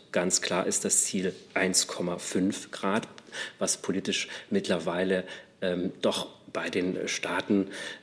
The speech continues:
ähm, Common Sense geworden ist. Das ist auch ein Erfolg dieser Weltklimakonferenzen, dass wir uns eben von, ähm,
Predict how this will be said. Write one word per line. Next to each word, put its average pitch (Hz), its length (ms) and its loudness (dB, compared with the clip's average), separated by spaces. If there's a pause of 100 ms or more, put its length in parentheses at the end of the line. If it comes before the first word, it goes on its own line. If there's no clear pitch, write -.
ähm, 90 300 0
Common 90 300 4
Sense 110 380 6
geworden 85 500 2
ist. - 300 4
Das - 80 0
ist 107 120 0
auch 90 160 0
ein 92 200 0
Erfolg - 640 8
dieser 98 320 0
Weltklimakonferenzen, 90 1160 2
dass 90 280 -2
wir 98 120 4
uns 90 160 0
eben 95 280 0
von, 87 260 0 (640)
ähm, 87 380 0